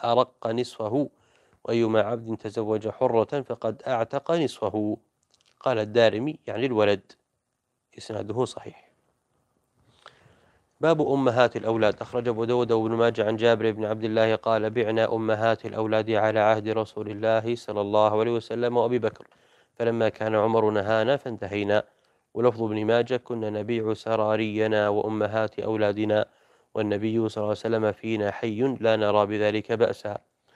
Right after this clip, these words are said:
حديث صحيح. وأخرج أبو داود عن سلامة بنت معقل امرأة من خارجة، امرأة من خارجة قيس عيلان قالت: "قدم بي عمي في الجاهلية فباعني من الحباب بن عمرو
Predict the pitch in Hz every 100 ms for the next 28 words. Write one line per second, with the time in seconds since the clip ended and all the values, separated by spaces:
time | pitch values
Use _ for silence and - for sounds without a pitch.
0 | _ _ _ - 117 107 104 95 98 95
1 | - _ _ _ _ _ _ - 147 -
2 | 143 139 135 117 113 123 - 110 - 113
3 | 127 127 113 113 113 107 113 110 117 117
4 | 110 107 107 120 - 113 117 107 101 -
5 | 110 117 110 113 107 - 117 - - 117
6 | 110 120 113 135 156 156 _ _ _ _
7 | _ _ 117 104 - 117 127 120 - -
8 | 123 110 - 110 117 107 101 - _ _
9 | _ _ _ _ _ _ _ _ _ _
10 | _ - 110 110 131 _ 127 123 117 104
11 | 110 104 123 113 107 110 107 113 104 110
12 | 110 104 - 113 131 110 117 110 107 107
13 | 101 - 113 113 110 110 107 107 -